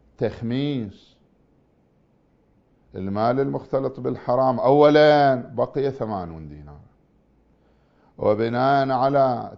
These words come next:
تخميس العنوان الثاني كأرباح المكاسب مثلا، بقي له ثمانية وثمانون دينارا، لو كان القدر المتيقن والحد الأقل هو خمسة وسبعون دينارا.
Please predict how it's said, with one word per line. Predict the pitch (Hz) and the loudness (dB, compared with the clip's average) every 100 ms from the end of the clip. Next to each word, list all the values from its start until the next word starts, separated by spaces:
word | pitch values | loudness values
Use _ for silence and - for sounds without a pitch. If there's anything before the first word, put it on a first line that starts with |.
| - | -8
تخميس | 107 - 117 143 143 120 101 - _ _ _ - | -8 -6 -6 -4 -4 -6 -8 -14 _ _ _ -8
العنوان | 110 95 110 107 123 139 | -4 -2 -2 0 0 0
الثاني | 135 143 135 147 139 123 | -2 2 4 4 2 -4
كأرباح | 113 104 107 120 127 | 0 0 2 2 2
المكاسب | 143 135 135 151 147 - 135 127 | -2 -4 0 2 2 2 -2 -2
مثلا، | 143 151 147 160 156 135 120 - _ _ _ _ _ | -2 2 4 4 2 0 -6 -16 _ _ _ _ _
بقي | - 117 127 120 | -8 -6 -4 -4
له | 127 127 131 | -2 -4 -6
ثمانية | 131 110 117 123 | -8 -8 -6 -6
وثمانون | 113 101 104 104 110 131 | -6 -6 -6 -6 -4 -6
دينارا، | 139 143 147 147 147 147 147 - _ _ _ _ - | -4 -4 0 0 2 0 -4 -16 _ _ _ _ -4
لو | 110 113 | 0 0
كان | 113 135 131 | 2 0 0
القدر | 113 - 135 135 123 | -4 -4 -2 0 0
المتيقن | 110 104 101 101 107 - 104 90 95 | -2 -8 -8 -8 -10 -14 -16 -14 -12
والحد | 101 98 139 131 | -12 -4 -4 0
الأقل | 151 147 151 - 170 185 202 - _ _ _ _ _ _ _ - | -2 0 -2 2 4 6 2 -6 _ _ _ _ _ _ _ -4
هو | 120 | -2
خمسة | 123 120 117 98 | -2 -4 -6 -8
وسبعون | 92 95 92 110 101 | -8 -10 -10 -10 -10
دينارا. | 82 78 76 73 | -12 -14 -18 -20